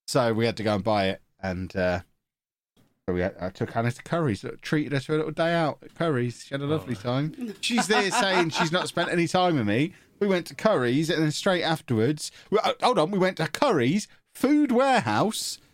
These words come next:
Speaker 1: where we got
Speaker 2: Oh.
Speaker 1: some, we, where we got some Ed's Easy Diner, uh, microwave rib burgers, amongst other things.
Speaker 2: Sounds nice.
Speaker 1: And we went to McDonald's to try some stuff off the new menu.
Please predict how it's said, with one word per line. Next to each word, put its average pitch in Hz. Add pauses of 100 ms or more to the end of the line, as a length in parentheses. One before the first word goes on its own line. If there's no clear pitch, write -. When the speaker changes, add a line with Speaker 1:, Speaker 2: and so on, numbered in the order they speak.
(360)
Speaker 1:
where 180
we 170
got 185
Speaker 2:
Oh. 120
Speaker 1:
some, 160 (280)
we, 175
where 190
we 180
got 151
some 165 (120)
Ed's 190
Easy 180
Diner, 165 (240)
uh, 143
microwave 165
rib 151
burgers, 117
amongst 127
other 120
things. 101
Speaker 2:
Sounds 110
nice. 98 (380)
Speaker 1:
And 175
we 175
went 180
to 160
McDonald's 170
to 175
try 190
some 180
stuff -
off 190
the 196
new 208
menu. 185